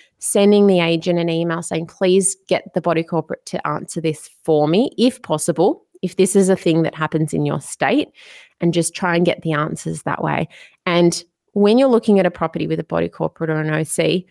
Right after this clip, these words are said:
do this straight away because it can take them a while to get back to you. I reckon, like, ten percent of our day is chasing body corporates to get answers to things. <laughs>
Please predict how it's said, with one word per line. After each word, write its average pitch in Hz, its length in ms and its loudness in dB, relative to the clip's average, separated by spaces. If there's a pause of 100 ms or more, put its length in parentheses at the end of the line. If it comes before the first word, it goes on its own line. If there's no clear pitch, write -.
(320)
do 190 100 4
this 339 200 2
straight 180 240 0
away 131 400 0 (120)
because 220 240 0
it 214 100 0
can 233 220 4
take 185 300 0
them 196 220 2
a 190 80 0
while 151 420 0
to 160 100 -10
get - 200 -2
back 139 200 -8
to 180 120 -2
you. 220 160 4 (480)
I 180 80 -2
reckon, 190 340 2
like, 165 280 0 (440)
ten 170 260 0
percent 165 280 -2
of 151 80 -2
our 139 140 0
day 131 260 0
is 143 140 -4
chasing 143 540 -6 (140)
body 143 180 -2
corporates - 640 -6
to - 100 -6
get 160 140 -2
answers - 420 -6
to - 80 -16
things. - 420 -4 (140)
<laughs> 247 160 0